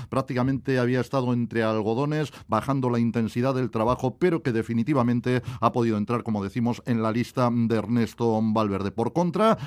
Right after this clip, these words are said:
ha quedado fuera Ander Herrera con unos, eh, problemas, eh, musculares en los isquios de su pierna derecha. Vamos a ver si no le dan tanta guerra como el pasado año. E igualmente, el fuera de la lista,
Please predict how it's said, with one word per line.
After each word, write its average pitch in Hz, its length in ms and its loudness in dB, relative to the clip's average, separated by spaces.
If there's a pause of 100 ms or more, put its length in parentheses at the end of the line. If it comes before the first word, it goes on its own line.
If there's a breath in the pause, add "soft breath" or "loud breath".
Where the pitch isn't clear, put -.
ha 135 120 2
quedado 139 320 2
fuera 151 380 0
Ander 156 300 0
Herrera 165 460 0 (160 loud breath)
con 123 160 0
unos, 143 320 0
eh, 127 160 2
problemas, 143 480 0
eh, 135 140 2
musculares 143 760 0
en 131 120 0
los 131 160 -2
isquios 143 360 0
de 123 100 -2
su 120 160 -6
pierna 135 420 2
derecha. 127 560 0 (220 loud breath)
Vamos 120 240 -2
a 117 60 0
ver 127 100 -2
si 123 160 -4
no 127 80 0
le 131 100 0
dan 120 200 -2
tanta 147 340 -2
guerra 113 260 0
como 110 200 -2
el 101 80 -4
pasado 123 360 0
año. 135 300 0 (220 loud breath)
E 117 80 0
igualmente, 151 720 0
el 131 200 2
fuera 160 280 2
de 131 80 0
la 117 80 0
lista, 135 440 0